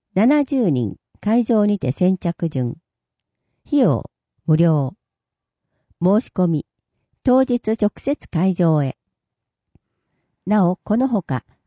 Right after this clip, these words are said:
月一回から二回、上等保健相談所で、エイチアイブイ、梅毒、クラミジア抗体検査、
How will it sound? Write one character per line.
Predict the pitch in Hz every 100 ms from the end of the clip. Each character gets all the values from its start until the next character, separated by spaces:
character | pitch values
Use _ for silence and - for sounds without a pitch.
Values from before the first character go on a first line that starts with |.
| _
月 | - 277 277
一 | 190 - -
回 | 285 233
か | 156
ら | 147
二 | 139 165
回、 | - 175 123
上 | 147 285 311
等 | 277 277
保 | 262
健 | - 247 247
相 | - 214
談 | 196 190 180
所 | 160
で、 | 143 - _ _
エ | - 294
イ |
チ | - 262 247
ア | 226
イ | 208
ブ | 202
イ、 | 135 - _ _
梅 | 202 277 226
毒、 | 139 - 110 - -
ク | 202
ラ | 277
ミ | 285 269
ジ | 196
ア | 151
抗 | 151 247 269
体 | - 247 226
検 | - 175 147
査、 | -